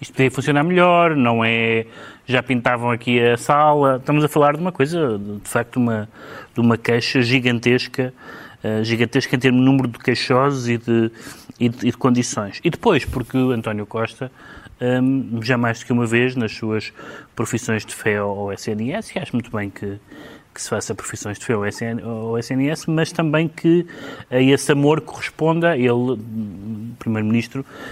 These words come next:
já disse que não, que não faltava nada, não é? É uma famosa declaração. Não há muito tempo que, que, que, que havia uma, eh, eh, o que havia no S N S, no essencial, bastava para o seu funcionamento. E vemos, ve-, vemos que não.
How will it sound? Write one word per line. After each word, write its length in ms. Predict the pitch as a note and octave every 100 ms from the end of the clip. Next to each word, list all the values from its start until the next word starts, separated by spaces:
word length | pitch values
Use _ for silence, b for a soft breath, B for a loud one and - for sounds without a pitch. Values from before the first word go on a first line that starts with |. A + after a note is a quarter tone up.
| B A#2+
já 200 | B2+ B2
disse 340 | C3 - -
que 120 | -
não, 240 | D3+ C#3+ C#3+
que 120 | -
não 80 | D#3
faltava 360 | F3 E3 F#3
nada, 280 | G#3 E3+ F#3
não 120 | C#3+
é? 100 | A#2+ - - G#2 G2+ A2 A2
É 60 | G#2+
uma 160 | A2
famosa 460 | - G#2+ G2+ G#2+ A2
declaração. 600 | - A#2 A#2 - A#2+ C3 B B B
Não 120 | B2
há 80 | B2
muito 260 | B2+ C3+ -
tempo 320 | C#3 C#3+ -
que, 380 | - C#3 D3+ D#3 B B B _
que, 420 | - C3 C3 B2+ -
que, 400 | - A#2 A#2 G#2+ -
que 160 | - A2
havia 280 | A#2 C3
uma, 240 | C3 A#2 A2
eh, 600 | G#2+ G2 G#2 G#2 G2+ G#2 B B B B B2+
eh, 40 | B2 G#2+ A#2 B2+ B2 -
o 100 | B2
que 160 | - D3
havia 220 | C#3 D#3
no 200 | C3+ B2+
S 200 | A#2+ A#2+
N 200 | A#2 A#2+
S, 300 | C3 - B2+
no 80 | B2
essencial, 640 | B2+ A#2 - A#2+ A#2+ A#2 B B B -
bastava 420 | A2+ - A#2+ A#2
para 140 | A2+ G#2+
o 60 |
seu 120 | -
funcionamento. 540 | G#2 A2+ A#2+ G2+ G2 B2
E 20 |
vemos, 300 | C3+ D3 -
ve-, 320 | B2 C3+ B2+
vemos 260 | B2 C3+ -
que 120 | F3
não. 200 | D#3+